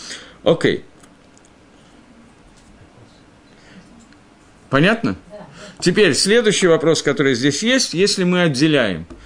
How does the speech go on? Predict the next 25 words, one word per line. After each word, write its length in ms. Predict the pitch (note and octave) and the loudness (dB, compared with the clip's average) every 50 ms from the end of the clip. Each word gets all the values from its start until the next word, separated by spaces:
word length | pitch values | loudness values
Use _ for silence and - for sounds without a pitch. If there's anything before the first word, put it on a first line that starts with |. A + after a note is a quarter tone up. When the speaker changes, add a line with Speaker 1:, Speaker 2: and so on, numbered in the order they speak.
| - - - _ | -20 -20 -12 _
Speaker 1:
то 380 | - F3 F3 E3 B2+ - - - - - | 2 4 4 4 4 0 -4 -10 -14 -8
за 200 | - - D3+ D3 | -2 -2 -2 0
каким 440 | E3+ E3 - - A#3+ A#3 G#3 E3 | 0 -2 -2 0 0 0 0 2
годом 440 | C#3+ E3+ G#3+ A3+ G3 G3 F#3+ F3+ D#3+ | 4 4 4 4 4 0 -2 -2 -4
мы 180 | D#3+ E3 E3 E3 | -4 -2 -2 -2
идем? 320 | C#3 A2+ A#2 G2 F#2 F2+ | -2 -2 -2 -4 -2 -4
Мы 120 | F#2+ A#2 C3+ | -4 -4 -2
идем 220 | C3 E3 E3+ D3+ | -2 0 0 0
за 160 | A#2+ C3 C#3+ C#3 | 0 0 0 2
годом. 400 | D3 C#3+ A#2+ F#2+ G2 E2 F2 - _ _ _ _ - - - - - _ _ - | 2 0 0 0 -2 -6 -8 -12 _ _ _ _ -20 -20 -20 -20 -20 _ _ -6
Какой 360 | - - D3+ - - A3 G#3 F#3+ | -4 -2 -2 0 2 2 2 2
маасер 360 | F3 D#3 C#3+ - - C3+ A2 | 2 0 0 0 -2 -2 -2
отделять? 460 | A2 F#2 F2 G#2+ G2+ G2 F2+ - - | -2 -2 -2 -2 -2 -2 -4 -2 -2
Маасер 340 | A2+ B2 B2 - - D3+ A2 | -2 -2 0 0 0 0 -2
Шини, 440 | - - - B2+ C#3+ E3+ F3+ F3 - - - | -2 -2 0 0 2 2 0 -2 -6 -10 -10
маасер 460 | - A2 A#2 A2+ - - D3+ C3+ B2 - | -6 -4 -2 -2 0 0 0 -2 -2 0
Они. 340 | C#3 D#3+ F3 F3 E3+ E3 D#3+ - - - - - - _ - - _ _ - - | 2 2 2 2 0 -4 -6 -10 -18 -20 -20 -20 -20 _ -20 -20 _ _ -12 -4
Мы 120 | - C3 C#3+ | 0 0 0
знаем, 300 | C#3 E3+ F#3 F3 D3+ C3 | 2 2 0 0 0 -2
что 200 | - - - A2+ | -2 -4 -6 -4
два 240 | G2+ B2 D#3+ D#3 B2+ | 0 2 2 2 2
года 260 | A#2 A#2 G#2 G2+ G#2+ | 2 0 2 2 0
отделяется 520 | G#2+ G2 A2+ B2 B2+ B2+ A#2+ A2+ - C#3 | 0 0 0 0 2 2 2 0 -2 -4
маасер 360 | C3+ D3 D3 - - G#3+ A3+ | -2 -2 -2 0 0 0 2
Они, 300 | C4 C#4+ C4+ C4 C4 B3+ | 2 0 0 -2 -4 -8